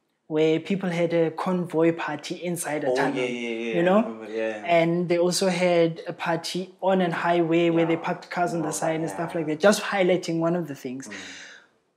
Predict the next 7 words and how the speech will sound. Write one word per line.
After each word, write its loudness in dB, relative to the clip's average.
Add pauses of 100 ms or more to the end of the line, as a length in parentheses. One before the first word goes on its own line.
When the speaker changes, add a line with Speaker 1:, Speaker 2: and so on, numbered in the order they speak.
(600)
Speaker 1:
We 12
think 8 (1600)
being 10
wild 8
is 2
norm-, -4
normal. 0